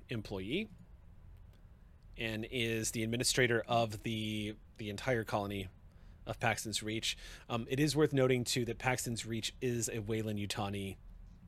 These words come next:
mining facility. It's just, just a quick reminder of that. Um, the next person on the file, who is not a Wayland-Yutani polo-,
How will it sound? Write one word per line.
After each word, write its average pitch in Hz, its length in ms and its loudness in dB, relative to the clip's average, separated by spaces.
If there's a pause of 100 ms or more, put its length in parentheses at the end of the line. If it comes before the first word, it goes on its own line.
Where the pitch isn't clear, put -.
(520)
mining 110 360 4
facility. 78 500 -4 (600)
It's - 80 -12
just, 98 160 -4
just - 180 -6
a - 60 -10
quick 104 240 -6
reminder 87 340 -8
of - 80 -14
that. - 840 -10
Um, 98 420 -2 (680)
the 113 720 2
next 175 380 2
person 107 640 -2
on 107 140 0
the 104 60 -2
file, 107 460 -2 (380)
who 113 180 2
is 104 460 -2 (160)
not 101 960 0 (420)
a 110 60 -4
Wayland-Yutani 92 600 -4
polo-, 92 340 -6